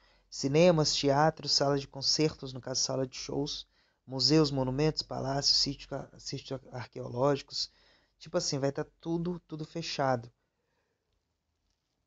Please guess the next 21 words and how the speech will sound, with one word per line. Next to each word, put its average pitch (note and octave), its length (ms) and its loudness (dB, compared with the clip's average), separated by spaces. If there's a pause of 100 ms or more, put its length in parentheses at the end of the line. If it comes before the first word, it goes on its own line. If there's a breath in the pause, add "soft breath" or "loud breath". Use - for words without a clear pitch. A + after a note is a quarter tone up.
(2500)
Aqui C#3+ 220 -6
a - 20 -2
gente C#3+ 240 -4
tem, D3+ 100 -12
também D3+ 220 0
tem D#3 140 0
as C#3+ 200 2
bibliotecas, C3+ 760 0
né, C3+ 120 0
vão C3 140 -2
tá C3 120 -10
fechadas, C#3 640 0
praças, C#3 520 -2
vocês B2 140 -4
estão C#3 180 -2
vendo C#3+ 200 2
aqui C#3+ 200 -2
que - 140 -2
é E3 40 2
muita D3 560 0
coisa C#3 500 -8